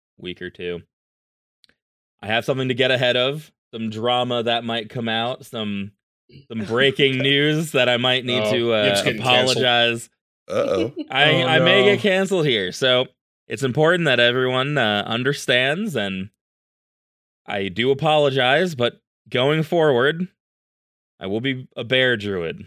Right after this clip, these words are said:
Speaker 1: and not a
Speaker 4: I
Speaker 1: wa-
Speaker 4: knew you were gonna say that.
Speaker 1: <laughs> and
Speaker 4: No.
Speaker 1: not, and no longer a warrior tank.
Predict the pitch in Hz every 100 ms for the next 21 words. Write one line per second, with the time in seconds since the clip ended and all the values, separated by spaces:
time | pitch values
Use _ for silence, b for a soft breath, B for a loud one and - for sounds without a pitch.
0 | _ 98 98 107 123 131 151 139 202 220
1 | 214 180 175 151 - 165 147 135 127 120
2 | 131 160 196 151 156 160 196 170 123 139
3 | 139 139 165 185 170 175 175 175 175 175
4 | 151 139 135 135 117 104 95 - 90 80
5 | 80